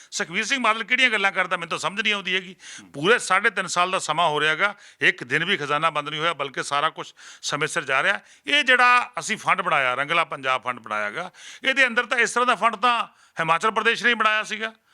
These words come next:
Speaker 1: ਤਾਮਿਲਨਾਡੂ ਨੇ ਵੀ ਬਣਾਇਆ ਸੀਗਾ।
Speaker 2: ਬਣਾਇਆ ਤਾਂ ਪ੍ਰਧਾਨ ਮੰਤਰੀ ਨੇ ਵੀ ਹੈ, ਪਰ ਤੁਸੀਂ ਕੰਡੈਮ ਕਰਦੇ ਰਹੇ ਹੋ ਕਿ ਇਹ ਫੰਡ ਕਿਉਂ ਬਣਿਆ?
Speaker 1: ਅਸੀਂ ਸਾਰੀਆਂ ਹੋਰ ਸਟੇਟਾਂ ਨੂੰ ਦੇਖ ਕੇ ਬਣਾਇਆ ਗਾ ਕਿ ਇਹਦੇ ਅੰਦਰ ਸੀ ਐਸ ਆਰ ਦਾ ਪੈਸਾ ਆ ਜਾਂਦਾ ਗਾ।
Speaker 2: ਹੂੰ।
Speaker 1: ਇਹਦੇ ਅੰਦਰ ਕੁਛ ਐਗਜ਼ੰਪਸ਼ਨ ਜਿਹੜੀਆਂ ਟੈਕਸ ਦੀਆਂ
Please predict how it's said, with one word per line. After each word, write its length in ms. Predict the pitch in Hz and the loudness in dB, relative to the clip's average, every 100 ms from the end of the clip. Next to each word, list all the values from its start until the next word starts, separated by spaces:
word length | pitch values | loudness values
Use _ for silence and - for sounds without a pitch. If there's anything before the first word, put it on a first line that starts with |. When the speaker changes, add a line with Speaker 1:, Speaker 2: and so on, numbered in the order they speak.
| _ _ | _ _
Speaker 1:
ਤਾਮਿਲਨਾਡੂ 520 | 185 175 202 190 208 | 2 4 4 4 2
ਨੇ 100 | 240 | 2
ਵੀ 80 | 233 | 2
ਬਣਾਇਆ 280 | 220 208 214 | 2 2 2
ਸੀਗਾ। 320 | 175 202 220 | -2 -8 -6
Speaker 2:
ਬਣਾਇਆ 260 | 208 175 196 | -4 -2 -2
ਤਾਂ 100 | 240 | -2
ਪ੍ਰਧਾਨ 340 | 220 214 208 | 0 2 2
ਮੰਤਰੀ 300 | 196 208 233 | 2 2 2
ਨੇ 100 | 240 | 2
ਵੀ 140 | 233 233 | 2 2
ਹੈ, 80 | |
ਪਰ 160 | 254 240 | 2 -2
ਤੁਸੀਂ 240 | 220 202 | -4 -6
ਕੰਡੈਮ 340 | 240 220 247 254 | -2 0 0 0
ਕਰਦੇ 280 | 214 151 165 | -2 0 -2
ਰਹੇ 80 | |
ਹੋ 120 | 175 170 | -2 -4
ਕਿ 260 | 175 190 | -2 0
ਇਹ 60 | 208 | 0
ਫੰਡ 200 | 175 151 | -2 -4
ਕਿਉਂ 200 | 147 131 | -6 -8
ਬਣਿਆ? 260 | 107 95 82 - | -10 -14 -12 -6
Speaker 1:
ਅਸੀਂ 180 | 127 247 | -2 0
ਸਾਰੀਆਂ 800 | - 165 156 175 226 254 240 180 156 | 0 2 2 4 2 2 0 -4 -2
ਹੋਰ 200 | 151 226 | 2 2
ਸਟੇਟਾਂ 320 | - 202 233 | 2 2 2
ਨੂੰ 100 | 214 | 2
ਦੇਖ 160 | 190 | 0
ਕੇ 140 | 185 226 | 2 0
ਬਣਾਇਆ 300 | 190 180 214 | 2 2 2
ਗਾ 60 | |
ਕਿ 160 | 233 233 | 0 2
ਇਹਦੇ 200 | 233 247 | 2 2
ਅੰਦਰ 280 | 190 214 233 - - | 2 -2 -2 -6 -10
ਸੀ 220 | - 233 | -4 0
ਐਸ 160 | 254 240 | 2 2
ਆਰ 160 | 233 226 | 0 0
ਦਾ 100 | 233 | 0
ਪੈਸਾ 340 | 220 170 196 | 0 2 0
ਆ 60 | 151 | 0
ਜਾਂਦਾ 260 | 131 117 | -4 -4
ਗਾ। 140 | 104 104 | -4 -8
Speaker 2:
ਹੂੰ। 340 | - - 214 | -10 -16 -4
Speaker 1:
ਇਹਦੇ 200 | 220 247 | 2 2
ਅੰਦਰ 120 | 233 | 2
ਕੁਛ 200 | 240 196 | -2 -2
ਐਗਜ਼ੰਪਸ਼ਨ 480 | 208 180 175 - 220 202 180 180 | 0 0 -2 0 -2 0 -2 -2
ਜਿਹੜੀਆਂ 280 | 190 185 214 | -2 0 0
ਟੈਕਸ 340 | 214 196 - | 0 -2 -4
ਦੀਆਂ 220 | 180 208 | -4 -4